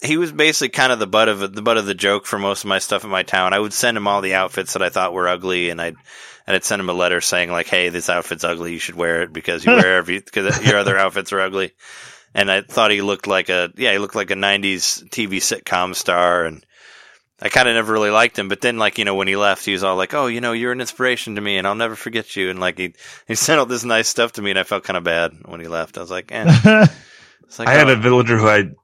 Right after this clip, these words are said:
Speaker 3: I hated at first. I just thought he was kind of a dork. It was, um, uh, Jacob the woodpecker.
Speaker 2: Mm-hmm.
Speaker 3: And so I was picking on him, sending him nasty letters and all that stuff,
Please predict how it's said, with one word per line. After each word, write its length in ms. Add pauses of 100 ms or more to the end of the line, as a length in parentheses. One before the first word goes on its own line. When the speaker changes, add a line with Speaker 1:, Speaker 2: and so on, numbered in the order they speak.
(200)
Speaker 3:
I 240
hated 380
at 160
first. 260
I 80
just 160
thought 140
he 80
was 80
kind 160
of 60
a 40
dork. 340 (480)
It 80
was, 280
um, 360 (460)
uh, 300 (120)
Jacob 440
the 120
woodpecker. 600 (400)
Speaker 2:
Mm-hmm. 100
Speaker 3:
And 240
so 120
I 40
was 120
picking 280
on 160
him, 220
sending 260
him 120
nasty 320
letters 280
and 80
all 100
that 40
stuff, 240